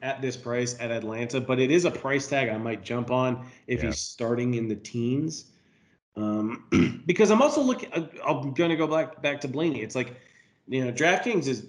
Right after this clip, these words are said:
Speaker 1: really pumping up guys that they know have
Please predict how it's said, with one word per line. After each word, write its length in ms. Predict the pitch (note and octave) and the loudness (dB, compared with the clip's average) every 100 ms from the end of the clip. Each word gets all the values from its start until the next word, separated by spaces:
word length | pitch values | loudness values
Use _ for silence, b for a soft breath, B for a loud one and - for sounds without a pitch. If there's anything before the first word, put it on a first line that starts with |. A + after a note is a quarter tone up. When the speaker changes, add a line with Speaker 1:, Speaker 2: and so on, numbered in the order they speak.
| - | -2
Speaker 1:
really 280 | C#3+ F3 C3+ | 2 2 2
pumping 400 | - D3+ C#3 B2+ | -2 -2 0 -2
up 180 | A2+ G#2+ | -2 -4
guys 460 | A2 A#2+ C#3 A#2+ | -2 0 0 0
that 280 | A#2 A2+ G2 | -2 -4 -2
they 140 | A#2+ | 0
know 440 | A#2+ A2 A2 A#2 A2+ | 2 0 0 0 0
have 600 | A2 A2 A2 A2 A2 | -2 -4 -2 -2 -4